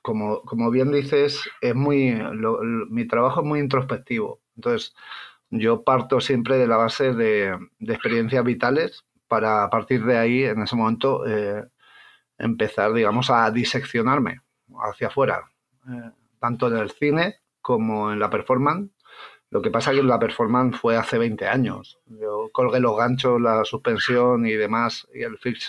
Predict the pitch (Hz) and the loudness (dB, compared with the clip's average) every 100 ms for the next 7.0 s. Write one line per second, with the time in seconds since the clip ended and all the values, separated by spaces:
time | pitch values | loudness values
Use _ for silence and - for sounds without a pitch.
0 | - 120 104 127 120 - 135 151 151 - | -10 -10 -6 -2 -2 2 2 2 -2 -16
1 | - - _ _ _ - - 120 117 107 | -20 -20 _ _ _ -6 -2 0 2 2
2 | 98 92 - 107 101 107 113 117 110 113 | 0 -4 -8 -8 -8 -4 -2 -2 0 0
3 | 117 113 - _ 123 113 107 - 117 123 | -2 -4 -14 _ -8 -4 -4 -2 0 2
4 | 120 123 123 117 117 110 127 139 139 - | 2 2 0 -4 -2 0 0 0 -2 -6
5 | 110 107 - 110 98 104 117 113 143 127 | -6 -6 -4 -4 -4 -6 -4 -2 0 2
6 | 113 123 135 170 117 151 113 139 156 - | 2 0 0 0 0 0 2 2 2 -2